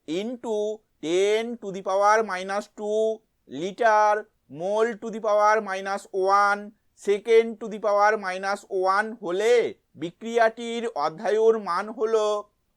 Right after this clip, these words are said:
অপশানগুলি হলো এ, সাতশো বিয়াল্লিশ দশমিক নয় সেকেন্ড, বি,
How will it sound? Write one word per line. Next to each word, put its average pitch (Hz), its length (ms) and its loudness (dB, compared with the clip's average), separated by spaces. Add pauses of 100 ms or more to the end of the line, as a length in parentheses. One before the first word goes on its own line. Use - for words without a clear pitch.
(160)
অপশানগুলি 220 840 -8 (140)
হলো 214 320 0 (760)
এ, 175 280 2 (840)
সাতশো 180 560 -2 (220)
বিয়াল্লিশ 190 460 -2 (100)
দশমিক 220 440 -4 (160)
নয় 190 260 -4
সেকেন্ড, 214 560 -2 (800)
বি, 175 380 -8